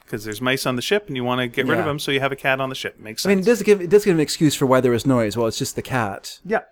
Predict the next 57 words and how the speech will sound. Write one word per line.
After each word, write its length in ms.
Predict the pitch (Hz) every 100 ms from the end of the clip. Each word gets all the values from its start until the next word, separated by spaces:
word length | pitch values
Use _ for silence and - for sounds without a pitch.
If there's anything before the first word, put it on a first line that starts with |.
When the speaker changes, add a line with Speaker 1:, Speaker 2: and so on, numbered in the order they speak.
| _
Speaker 2:
It's 140 | - -
'cause 160 | 147
as, 120 | 151
well, 200 | 147 147
we'll 100 | 127
just 100 | 151 139
explain. 340 | - 127 104
So 100 | 151
this, 220 | 143 - _ _ - _ _ -
this 140 | 151
fellow, 460 | - 127 107 110 120
this 160 | 139 131
Indian 280 | 143 135 117
fellow, 200 | 123 120
leaves 380 | 117 135 127 -
the, 240 | 127 117
uh, 200 | 107 101 -
this, 240 | 117 - - _ 139
leaves 180 | 131
the, 160 | 131 101 - -
uh, 300 | 117 104 104 - -
room 240 | 131 135
on 80 | 123
the 80 | 107
ship, 220 | 120 -
goes 160 | 117
down 100 | 143
the 80 | 139
passageway. 600 | 127 104 104 107 101 101 - _ - - - - - - -
Tintin's 260 | 190 190 143
hiding 300 | 143 135 123
in 100 | 117
one 140 | 120
of 80 | 117
the, 240 | 113 110 -
one 100 | 127
of 80 | 123
the 80 | 107
rooms, 300 | 101 95 107
which 80 | 117
is 80 |
not 120 | 135 120
a 140 | 104 -
name 360 | 120 113 113 104
for 240 | 113 107
something 180 | - 123
on 60 | 107
a 20 |
boat, 240 | 98 104 98
but 80 |
I 20 | 98
can't 160 | 104
think 140 | 95 92
of 60 |
what 100 | 92
it 100 | 87
is. 220 | - -